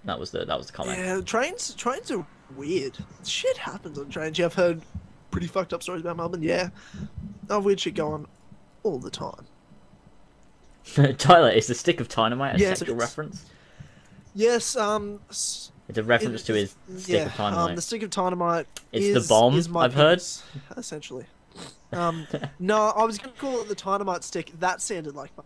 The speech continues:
Speaker 2: penis. That sounded too much like my penis. So the stick of dynamite, you could be, you could, you could say that's not.
Speaker 1: It's
Speaker 2: Yeah,
Speaker 1: ambiguous.
Speaker 2: it's a bit in the middle.
Speaker 1: You
Speaker 2: It
Speaker 1: know.
Speaker 2: could be, it could not be. You're asking the question, so you don't know for sure. That's the point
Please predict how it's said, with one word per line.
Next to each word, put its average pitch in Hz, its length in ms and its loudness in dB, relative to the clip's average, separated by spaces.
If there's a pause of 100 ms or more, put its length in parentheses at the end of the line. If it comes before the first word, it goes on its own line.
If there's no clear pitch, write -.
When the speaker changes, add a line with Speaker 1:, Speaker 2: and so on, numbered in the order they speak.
Speaker 2:
penis. - 480 -18
That 202 280 0
sounded 190 300 -2
too 220 120 -4
much 196 140 -6
like 202 120 -6
my 214 80 -6
penis. 254 200 -8
So 220 80 0
the 202 80 -2
stick - 200 -10
of 254 60 -6
dynamite, 240 340 -2
you 226 40 -6
could 220 160 -12
be, 226 100 -12 (120)
you 196 120 -8 (120)
could, 240 380 -4 (280)
you 175 160 -14
could 208 220 -6
say 180 180 -2
that's 160 260 -8
not. 156 120 -16 (500)
Speaker 1:
It's 143 120 0
Speaker 2:
Yeah, 160 80 12
Speaker 1:
ambiguous. 107 340 6
Speaker 2:
it's 110 120 0
a 233 40 2 (160)
bit - 40 -10
in 202 100 -4
the 185 60 -4
middle. 160 260 -2
Speaker 1:
You - 60 2
Speaker 2:
It 185 80 -6
Speaker 1:
know. - 60 -8
Speaker 2:
could 427 180 4
be, 208 200 4
it - 180 -12
could 262 160 -2
not 233 220 0
be. 170 220 -8 (380)
You're 214 140 -4
asking 233 300 -2
the 165 40 -6
question, 202 360 -4
so 175 100 -10
you 165 80 -6
don't 196 180 -6
know 165 120 -8
for - 100 -20
sure. - 380 -14
That's 180 180 -6
the - 80 -14
point 165 240 -16